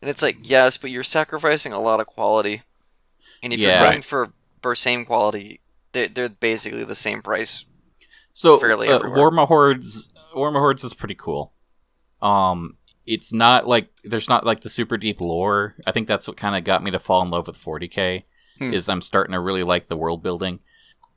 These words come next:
Speaker 2: But I really liked, there's a little hordes guy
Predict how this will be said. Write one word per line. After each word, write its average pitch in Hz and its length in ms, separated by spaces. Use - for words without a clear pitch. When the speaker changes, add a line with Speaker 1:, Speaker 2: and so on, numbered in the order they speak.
Speaker 2:
But 92 360
I 92 120
really 101 320
liked, 101 360
there's 95 240
a 101 60
little 104 280
hordes 110 460
guy 78 540